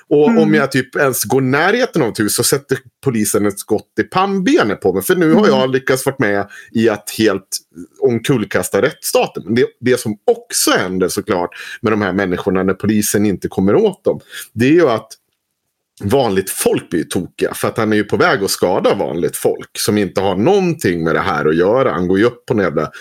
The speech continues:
Speaker 1: om en, en hyreshus vind och tänder eld, och han kan ju liksom döda vanligt folk.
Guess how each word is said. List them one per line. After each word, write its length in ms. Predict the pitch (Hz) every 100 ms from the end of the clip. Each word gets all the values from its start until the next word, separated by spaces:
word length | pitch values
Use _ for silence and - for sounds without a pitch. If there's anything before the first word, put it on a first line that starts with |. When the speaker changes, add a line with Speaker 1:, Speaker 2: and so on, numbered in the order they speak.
| - - - -
Speaker 1:
om 120 | 95
en, 280 | 92 92 87
en 140 | 92 95
hyreshus 840 | 107 131 151 170 - 190 135 -
vind 340 | 92 87 85
och 100 | 80
tänder 340 | - 87 82 85
eld, 160 | 71
och 60 | 85
han 100 | 101
kan 120 | 123
ju 60 | 180
liksom 240 | 160 98
döda 440 | 76 117 85 82 82
vanligt 340 | 67 71 -
folk. 260 | - -